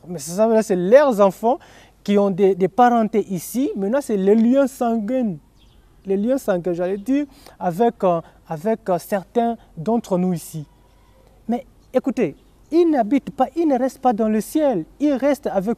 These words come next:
nous, dans nos familles, dans nos maisons. Mais qu'est-ce qui,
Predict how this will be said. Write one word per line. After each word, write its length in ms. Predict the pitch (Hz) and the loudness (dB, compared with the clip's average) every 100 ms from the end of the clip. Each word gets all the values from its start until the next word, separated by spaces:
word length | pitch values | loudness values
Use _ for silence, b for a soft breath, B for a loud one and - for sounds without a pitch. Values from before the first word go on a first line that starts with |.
| - | -2
nous, 260 | 285 339 285 | 2 2 2
dans 160 | 208 | 0
nos 160 | 196 180 | -2 -4
familles, 460 | - 320 359 339 | -2 -2 0 -2
dans 160 | 214 190 | -2 -2
nos 140 | 202 | -2
maisons. 480 | 269 330 311 294 180 - - b b b | -2 -2 0 -2 -4 -10 -20 b b b
Mais 140 | 214 | -2
qu'est-ce 340 | - 339 370 - | -2 -4 -4 -2
qui, 360 | 302 - 220 | -4 -4 -14